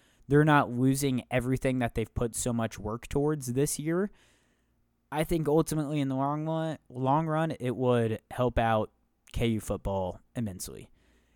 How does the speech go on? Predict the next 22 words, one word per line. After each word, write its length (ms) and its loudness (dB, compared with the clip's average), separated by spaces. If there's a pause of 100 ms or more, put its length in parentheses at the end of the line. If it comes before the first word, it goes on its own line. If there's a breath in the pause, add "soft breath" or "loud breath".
Because 300 4
w-, 200 -6
we're 140 2
kinda 240 0
on 140 -2
the 80 0
teetering 420 0
edge, 420 2 (120)
uh, 560 2 (140)
a 100 6
little 300 4
bit. 440 2
I 140 -2
know 180 2
we 340 -2
need 180 0
to 60 0
figure 260 0
out 120 2
the 60 -14
quarterback 500 0
position, 640 -2